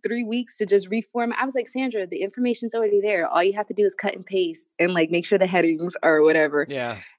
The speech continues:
Speaker 1: Anybody who's bought this thing, I'm pretty sure you could tell from the title page, I was completely over it by the end of it.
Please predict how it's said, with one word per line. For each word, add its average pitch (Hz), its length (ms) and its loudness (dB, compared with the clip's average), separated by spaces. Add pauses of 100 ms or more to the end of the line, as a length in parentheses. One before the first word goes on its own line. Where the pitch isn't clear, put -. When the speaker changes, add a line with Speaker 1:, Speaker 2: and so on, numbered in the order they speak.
(220)
Speaker 1:
Anybody 311 500 6
who's 269 160 -2
bought 220 280 -6
this 220 120 -8
thing, 208 160 -8
I'm 190 120 -6
pretty 240 180 -6
sure 240 140 -8
you 208 60 -8
could - 120 -10
tell 202 160 0
from 196 160 -6
the - 80 -2
title 185 340 2
page, 208 380 -2 (120)
I 208 100 2
was 190 160 -2
completely 185 560 -2
over 160 300 0
it - 180 0 (100)
by 175 180 4
the 170 160 2
end 190 160 2
of 180 140 2
it. - 200 0